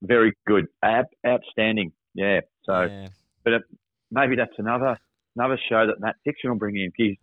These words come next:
Speaker 1: he's into his second
Speaker 2: <laughs> Oh.
Speaker 1: show already.
Speaker 2: <laughs> Oh, gee.
Speaker 1: Oh, don't give him ideas.
Speaker 2: <laughs>
Speaker 1: Yeah, don't.
Speaker 2: Uh,
Speaker 1: But anyway.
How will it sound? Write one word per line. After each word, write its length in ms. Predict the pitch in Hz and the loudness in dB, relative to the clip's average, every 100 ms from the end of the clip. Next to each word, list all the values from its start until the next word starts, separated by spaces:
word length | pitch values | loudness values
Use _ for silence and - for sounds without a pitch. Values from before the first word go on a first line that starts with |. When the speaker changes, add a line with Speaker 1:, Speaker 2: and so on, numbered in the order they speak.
| _ | _
Speaker 1:
he's 120 | 101 165 | -10 -2
into 160 | 127 123 | 0 2
his 100 | 107 - | 2 2
second 300 | - - 214 | 2 2 2
Speaker 2:
<laughs> 40 | |
Oh. 60 | 196 | 2
Speaker 1:
show 380 | 139 - 208 208 | 2 2 4 6
already. 300 | - 240 214 262 | 6 6 6 4
Speaker 2:
<laughs> 40 | 415 | 2
Oh, 300 | - - 214 - | 2 2 0 -2
gee. 640 | - - 185 - 180 175 - | -2 2 0 2 -2 -2 -2
Speaker 1:
Oh, 120 | 110 - | -4 0
don't 160 | 127 123 | 0 0
give 160 | 135 | 0
him 120 | 104 101 | 0 2
ideas. 520 | 98 113 101 226 - | 4 4 4 2 2
Speaker 2:
<laughs> 680 | 214 - 202 - - 175 - | -2 0 -2 -2 -4 -6 -4
Speaker 1:
Yeah, 760 | 269 277 269 139 131 123 110 - - | -4 -2 -2 0 2 0 0 -6 -6
don't. 240 | - 139 | -4 -2
Speaker 2:
Uh, 480 | 185 185 180 180 175 | -4 -4 -4 -4 -4
Speaker 1:
But 100 | 277 | 2
anyway. 340 | 135 131 117 | 4 4 2